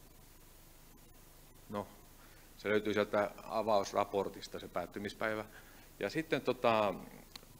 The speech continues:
Pohjois-Pohjanmaan sairaanhoitopiirin tietohallinto, kansallinen Kuntaliiton ylläpitämä Vakava-hanke, josta sitten kehkeytyy tämmönen akusti yhteistyö.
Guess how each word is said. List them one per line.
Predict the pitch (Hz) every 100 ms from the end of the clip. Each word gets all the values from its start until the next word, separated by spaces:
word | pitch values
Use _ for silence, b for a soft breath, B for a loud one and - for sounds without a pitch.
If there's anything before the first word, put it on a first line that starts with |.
| - - -
Pohjois-Pohjanmaan | 127 131 120 107 104
sairaanhoitopiirin | 95 104 131 151 143 135 120 - - 117 123 120 120 113 104 - -
tietohallinto, | 110 120 120 120 117 113 107 110 - B B B B - -
kansallinen | 127 131 123 113 107 104
Kuntaliiton | 123 117 107 104 98 101 101 92 - - - - - - - - - -
ylläpitämä | 113 107 104 104 101 98 87 -
Vakava-hanke, | 120 147 139 123 123 120 113 107
josta | 110 104 -
sitten | 101 - 101
kehkeytyy | 104 - 101 101
tämmönen | 95 98 98 98 101
akusti | 104 104 - 98
yhteistyö. | 98 - 98 90 - 101